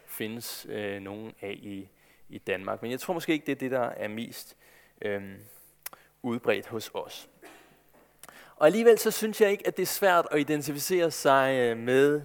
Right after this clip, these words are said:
øh, Jonas. Fordi den her mistillid til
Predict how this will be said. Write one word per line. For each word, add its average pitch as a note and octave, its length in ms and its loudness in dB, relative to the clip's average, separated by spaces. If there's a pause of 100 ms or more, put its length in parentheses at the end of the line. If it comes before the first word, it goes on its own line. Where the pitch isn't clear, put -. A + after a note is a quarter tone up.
(140)
øh, A2 360 -2
Jonas. A#2+ 600 -4 (340)
Fordi D3 300 -6
den G#3 180 0
her G#3+ 160 -2
mistillid G3+ 680 -4
til F3+ 380 -2